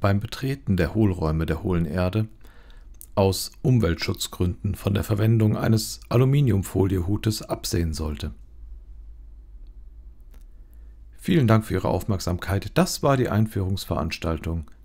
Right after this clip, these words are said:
Telekolleg Hohlerde. Ich hoffe, Sie bald wieder begrüßen zu können zu unserer regulären Folge eins, Betreten der Hohlerde oder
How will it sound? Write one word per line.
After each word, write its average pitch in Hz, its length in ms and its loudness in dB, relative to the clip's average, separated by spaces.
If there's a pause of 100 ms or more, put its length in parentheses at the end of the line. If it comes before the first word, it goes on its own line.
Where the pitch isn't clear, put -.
(160)
Telekolleg 127 840 0 (120)
Hohlerde. 80 680 -2 (960)
Ich - 160 -10
hoffe, - 180 -6
Sie 85 120 -4
bald 71 260 -2
wieder 143 160 2
begrüßen 113 480 -4
zu - 120 -8
können 78 400 -6 (640)
zu - 200 -4
unserer 73 460 -4 (440)
regulären 120 540 2
Folge 90 460 -2
eins, 69 520 -6 (360)
Betreten - 600 -2
der 123 200 0
Hohlerde 80 680 0
oder 80 400 0